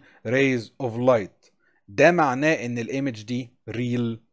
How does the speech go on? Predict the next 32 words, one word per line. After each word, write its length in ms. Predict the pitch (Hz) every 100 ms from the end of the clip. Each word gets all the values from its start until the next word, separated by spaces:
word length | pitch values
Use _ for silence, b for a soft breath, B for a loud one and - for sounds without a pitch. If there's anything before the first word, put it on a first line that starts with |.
| _ _ _ _ 131
image. 400 | 120 90 - 92
يعني 200 | 92 101
لو 160 | 110
انا 100 | 139
حاطط 440 | 139 147 143 123 113
ورقة 360 | 139 151 104
كده 380 | 110 147 196 208 _ _ _ _ _ _ 120
او 280 | 135 120
سكرين، 680 | - - 120 190 240 - _ _ _ _ _ _
حاجة، 340 | - 135 131 127
آه، 800 | 110 110 107 101 101 98 98
بيضة 420 | 95 101 131 131 123
كده 440 | 143 151 147 117
ي-، 320 | 107 101 98 113
ينزل 260 | 139 254 117
عليها 180 | 139
اللايت، 340 | 135 165 202 - B B B
انا 360 | 110 127 143 160
actually 360 | - 147 147 - b b
هشوف 640 | 120 127 156 160 151 -
المنظر 500 | 123 135 143 127 123
ده 120 | 131
مرسوم 480 | 131 120 - 127 120
على 340 | 107 127 123 - b b b 117
الورقة، 460 | 123 123 120 87
انا 380 | - 95 98 104
هشوف 260 | - 135 127
المنظر 360 | 123 127 113
ده 300 | 113 123 98
اتكون 580 | 104 - 135 135 117 104
على 340 | 107 120 127 - b b 113
السكرين. 540 | 113 - 123 95